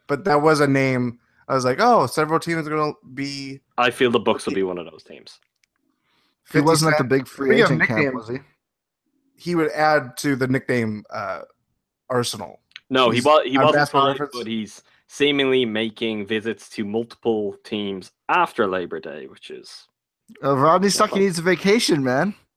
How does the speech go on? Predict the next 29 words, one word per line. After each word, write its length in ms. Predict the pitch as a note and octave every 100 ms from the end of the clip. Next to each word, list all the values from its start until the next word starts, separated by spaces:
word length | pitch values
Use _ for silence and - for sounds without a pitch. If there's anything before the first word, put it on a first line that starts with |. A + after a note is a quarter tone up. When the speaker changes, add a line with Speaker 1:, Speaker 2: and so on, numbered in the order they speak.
| _ _ -
Speaker 2:
Right. 160 | - F3+
Speaker 3:
Rodney 160 | F#3+ G#3
Stuckey 340 | - G3+ G#3
took 180 | G3+ -
some 140 | A#3
time 220 | A3+ A3
off. 260 | A3+ D#3 - - - -
Um, 460 | - C3 C3 A#2+ A2+
I'm, 360 | B2 C#3+ C#3+ A2+
I'm 160 | B2
a 60 | C3+
low-key 400 | B2 B2 A#2 B2
Archie 280 | A2+ A2 A#2
Goodwin 380 | G#2+ G#2 G#2 G#2
fan, 260 | A2+ G2+
by 120 | G#2 G#2+
the 100 | G#2+
way. 160 | G#2
I 60 | G#2
would 160 | A2+
not 180 | G#2+ G2
be 60 | A2+
mad 240 | G#2+ G2
if 120 | G#2 - -
Archie 240 | A#2 A#2+
Goodwin 360 | A2 G#2 G#2+ G#2
was 120 | G#2+
the 100 | A2
guy. 240 | G2 A2+